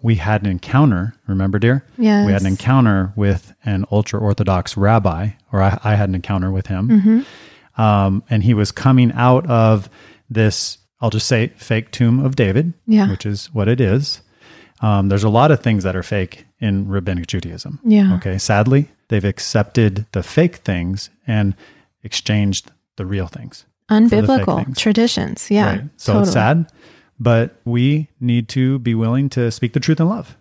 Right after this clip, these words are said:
Speaker 2: Right.
Speaker 1: Amen?
Speaker 2: Amen.
Speaker 1: So I was compelled. The Holy Spirit stirred my heart as he came out to go up to him and ask him a question. Okay.
Speaker 2: Yeah.
Speaker 1: And so I asked him a question. "Do you, do you believe that this is the,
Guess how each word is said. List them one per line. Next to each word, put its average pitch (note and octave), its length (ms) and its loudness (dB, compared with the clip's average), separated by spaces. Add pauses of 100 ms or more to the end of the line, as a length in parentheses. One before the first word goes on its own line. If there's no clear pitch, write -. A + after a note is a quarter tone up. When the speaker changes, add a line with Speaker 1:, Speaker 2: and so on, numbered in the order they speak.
Speaker 2:
Right. G#3+ 140 2
Speaker 1:
Amen? F#3 420 2
Speaker 2:
Amen. F#3+ 580 0
Speaker 1:
So B2+ 480 4
I C3 120 0
was D#3 140 2
compelled. C#3+ 540 0 (300)
The A2 80 -8
Holy A#2 180 0
Spirit A#2 260 -4
stirred A#2 320 -2
my C#3+ 120 0
heart A#2 240 -2
as A2+ 100 -4
he A2+ 80 -6
came C3+ 280 0
out A#2+ 360 -2 (420)
to B2+ 140 2 (260)
go C#3 120 2
up C#3+ 120 0
to - 80 0
him C3 160 4
and A#2 100 0
ask G#2 240 -2
him C3 80 2
a B2+ 40 0
question. - 440 -6 (540)
Okay. G#2 480 -6
Speaker 2:
Yeah. G#3 240 0 (300)
Speaker 1:
And A#2 200 0
so A#2 260 2
I A2 100 2
asked A#2 200 0
him D3 100 4
a C#3 40 0
question. C3+ 720 -2 (360)
"Do B2+ 80 0
you, C3 440 2
do A2+ 120 -6
you A#2+ 120 2
believe B2+ 340 0
that A2+ 160 -4
this A#2+ 200 -2
is B2 340 0
the, A2 300 0